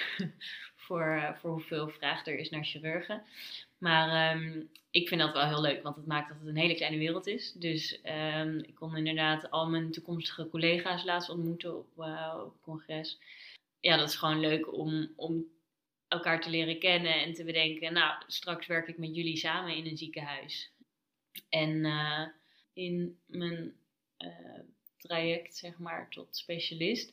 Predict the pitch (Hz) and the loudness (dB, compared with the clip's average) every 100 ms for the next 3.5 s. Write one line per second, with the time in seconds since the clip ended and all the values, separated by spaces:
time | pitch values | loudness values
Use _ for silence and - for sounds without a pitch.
0 | - - - - - 180 185 175 170 175 | -10 -8 -8 -10 -4 0 0 0 4 4
1 | 180 180 185 - - - - 180 175 175 | 8 6 6 0 -2 -2 0 2 4 2
2 | - 175 175 175 175 180 - 175 170 175 | -2 -4 -2 0 0 0 -2 -2 -4 -2
3 | 170 165 165 165 | 0 2 2 -2